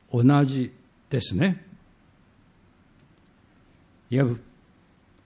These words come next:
神に従順であれ。そうすれば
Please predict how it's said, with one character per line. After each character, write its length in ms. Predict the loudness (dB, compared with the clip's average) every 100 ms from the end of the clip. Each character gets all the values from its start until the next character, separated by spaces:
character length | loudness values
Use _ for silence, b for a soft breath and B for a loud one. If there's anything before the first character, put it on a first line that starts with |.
| _
神 280 | -4 2 4
に 120 | 2
従 300 | 2 2 2
順 240 | 4 4 4
で 80 | 4
あ 100 | 2
れ。 220 | 0 -2 -14 _ _ _ _ -20 _ -8
そ 240 | 2 4
う 60 | 6
す 100 | 4
れ 160 | 4 6
ば 340 | 6 4 -2